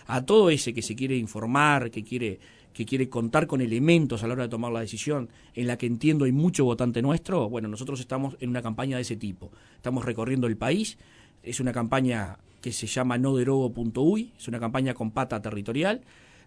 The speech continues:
Vamos, mañana, por ejemplo, estaremos en, en Trinidad, ¿no? Es una campaña también en la que estamos saliendo con nuestro equipo de legisladores que trabajaba en la ley, eh, y algún asesor. Mañana, por ejemplo, estaremos con tres legisladores, estaré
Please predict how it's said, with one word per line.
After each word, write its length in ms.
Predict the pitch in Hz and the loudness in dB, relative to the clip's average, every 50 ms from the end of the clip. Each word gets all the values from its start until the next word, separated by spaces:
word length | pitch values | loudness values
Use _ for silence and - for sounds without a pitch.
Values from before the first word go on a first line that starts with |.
| - - | -10 -8
Vamos, 520 | 104 113 127 127 127 123 117 101 - - 104 | -2 0 2 2 2 2 0 -2 -4 -4 -4
mañana, 360 | 104 110 120 135 139 135 113 | -2 0 2 2 2 2 0
por 120 | 117 117 | 0 -2
ejemplo, 240 | - - 127 117 123 | -2 -2 -2 -2 -4
estaremos 420 | 110 - 113 117 120 120 110 - | -4 -2 -2 -2 -2 -2 -4 -4
en, 160 | 117 110 107 104 | -4 -6 -6 -6
en 140 | 107 117 | -6 -6
Trinidad, 520 | 107 101 104 107 113 135 175 202 214 233 - _ _ _ - | -6 -6 -4 -2 0 2 2 2 0 -2 -6 _ _ _ -10
¿no? 320 | 104 107 110 123 151 143 110 | -8 -6 -4 -4 -4 -6 -6
Es 140 | - - | -8 -6
una 100 | 117 110 | -6 -6
campaña 380 | 110 110 107 110 123 127 123 117 | -6 -6 -6 -4 -2 -2 -2 -2
también 260 | 117 117 113 135 131 | -4 -2 -2 0 0
en 60 | 127 | 0
la 60 | 120 113 | -2 -2
que 60 | 113 | -4
estamos 280 | 101 127 120 120 117 | -6 -4 -4 -4 -4
saliendo 320 | - 123 113 120 127 123 113 | -4 -4 -2 -2 -2 -2 -2
con 100 | 113 110 | -4 -6
nuestro 180 | 107 101 110 | -8 -8 -8
equipo 380 | 113 110 127 127 127 117 110 98 | -6 -6 -6 -6 -4 -6 -8 -6
de 100 | 101 110 | -6 -8
legisladores 540 | 104 104 101 98 107 123 147 170 190 185 - | -8 -8 -8 -6 -2 2 4 4 4 2 -2
que 60 | 123 | -4
trabajaba 340 | - 113 110 - 117 117 113 | -6 -6 -6 -6 -4 -4 -4
en 60 | 110 | -4
la 60 | 107 | -2
ley, 260 | 117 160 190 208 202 - - - - - - - - - - _ _ | -2 -2 -2 -2 -4 -8 -18 -20 -20 -20 -20 -20 -20 -20 -20 _ _
eh, 200 | - - 110 107 - | -12 -10 -10 -8 -4
y 80 | 113 | -4
algún 220 | 113 113 120 131 123 | -4 -2 -2 -2 -2
asesor. 420 | 107 - 113 - - 202 214 - | -2 0 0 2 2 2 2 2
Mañana, 340 | 131 120 120 127 131 131 120 | 0 -2 -2 -2 -2 -2 -2
por 120 | 120 113 | -4 -6
ejemplo, 320 | 107 - 127 120 123 123 113 | -6 -6 -6 -6 -6 -8 -8
estaremos 340 | - 117 113 120 120 117 - | -6 -6 -6 -6 -6 -8 -8
con 240 | - 117 113 110 | -10 -10 -10 -8
tres 200 | 107 - 139 135 | -6 -6 -4 -4
legisladores, 840 | 127 131 - 120 110 110 107 120 131 139 143 151 160 175 175 - - _ - - _ _ _ | -4 -4 -6 -4 -4 -4 -2 0 0 0 0 0 0 -2 -2 -6 -12 _ -20 -20 _ _ _
estaré 720 | - 95 87 - - 104 104 113 123 127 123 113 - - | -16 -16 -14 -10 -8 -6 -4 -2 0 0 0 -2 -4 -8